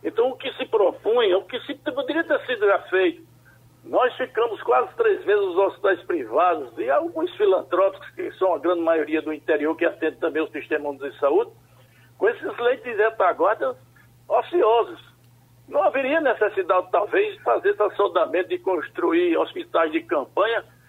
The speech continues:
quando nós tínhamos o leite. Hoje o Ministério da Saúde disponibiliza quatrocentos e poucos reais para cada leito de enfermaria, com suporte de oxigênio sem precisar de intubação,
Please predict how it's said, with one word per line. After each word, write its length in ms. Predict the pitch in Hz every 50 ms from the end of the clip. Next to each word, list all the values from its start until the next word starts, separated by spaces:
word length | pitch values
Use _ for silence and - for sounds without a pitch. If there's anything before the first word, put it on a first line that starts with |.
| _ _ _ _ _
quando 220 | - - 277 285 277
nós 200 | 285 285 240 - -
tínhamos 280 | - 247 247 240 208 180
o 100 | 208 190
leite. 380 | 160 - 139 143 147 147 - - _ _ - _ _ _ _ _
Hoje 280 | - - - 254 - 277
o 60 | 294
Ministério 580 | 285 277 269 254 226 - - - 220 214 196 180
da 160 | 196 190 185
Saúde 340 | - - 170 196 226 247 247
disponibiliza 760 | - - - 247 240 240 214 202 190 175 185 220 233 214 226
quatrocentos 580 | - - 220 220 208 - - - 247 262 262 -
e 40 | 233
poucos 340 | - - 214 202 - -
reais 420 | - 160 160 165 151 160 190 214 -
para 220 | - 220 208 214 208
cada 280 | - 208 190 170 180 165
leito 240 | 165 170 170 170
de 60 | 170 165
enfermaria, 680 | 151 - 156 147 135 139 131 123 143 190 226 240 233 - _ _ _ _ _ _ _
com 140 | - 170 160
suporte 460 | - 185 175 175 - 180 165 - -
de 60 | 170
oxigênio 480 | 156 156 - 170 156 135 147 160 151 -
sem 140 | 165 156
precisar 460 | 143 151 139 - 151 147 127 143 143 143
de 100 | 143 139
intubação, 680 | 135 - 143 143 139 139 139 - - - 196 269 294